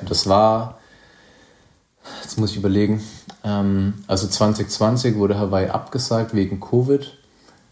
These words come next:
Ähm, und dann war es im Jahr zwanzig zweiundzwanzig, also am sechs, nee, am siebten Mai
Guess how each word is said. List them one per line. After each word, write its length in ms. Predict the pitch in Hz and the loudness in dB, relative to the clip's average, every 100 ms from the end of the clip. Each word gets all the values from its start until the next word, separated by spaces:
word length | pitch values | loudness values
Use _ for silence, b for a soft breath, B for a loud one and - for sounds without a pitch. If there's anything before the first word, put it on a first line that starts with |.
| b b _ _ _ _ _ _ _ | b b _ _ _ _ _ _ _
Ähm, 380 | 101 98 98 98 | -4 -2 0 -2
und 240 | 104 98 98 | -2 -2 0
dann 280 | 98 104 | 2 2
war 560 | 101 98 101 101 101 202 B B _ _ _ _ - - - - - _ | 2 4 4 4 2 -4 B B _ _ _ _ -20 -20 -20 -18 -20 _
es 160 | 98 - | -8 -2
im 180 | 98 | 0
Jahr 320 | 95 95 104 107 | 4 4 4 0
zwanzig 480 | - 98 98 90 | -2 -2 -2 -6
zweiundzwanzig, 1040 | - - 98 131 131 - 127 135 131 135 135 - _ b b b b b _ - | -4 0 2 2 -2 -4 -2 -2 -2 -4 -4 -12 _ b b b b b _ -10
also 160 | 90 | -4
am 200 | 101 101 | 0 0
sechs, 680 | 98 104 104 - - - _ | 2 -2 -2 -10 -18 -20 _
nee, 160 | 101 101 | -2 -2
am 80 | |
siebten 540 | 104 - 131 - 123 107 | 0 0 -2 0 2 4
Mai 380 | 101 110 127 | 4 2 0